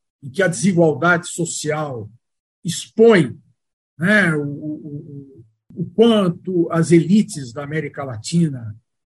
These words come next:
né, não têm sensibilidade para,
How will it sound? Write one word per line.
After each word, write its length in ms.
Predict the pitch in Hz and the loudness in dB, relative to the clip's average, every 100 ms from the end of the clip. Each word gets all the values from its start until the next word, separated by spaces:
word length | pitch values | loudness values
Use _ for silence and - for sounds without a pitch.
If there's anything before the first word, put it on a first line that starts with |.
| - | -6
né, 500 | 180 196 165 139 131 | -2 0 0 -4 -6
não 300 | 156 185 170 | -2 -2 -2
têm 460 | - 185 180 147 | -2 0 0 -2
sensibilidade 1500 | 120 - 202 170 170 170 143 120 175 180 160 120 131 127 120 - _ | -6 0 0 2 -2 -2 -2 -4 0 2 0 -4 -14 -14 -16 -20 _
para, 580 | 165 180 180 156 127 110 | 0 2 2 0 -4 -12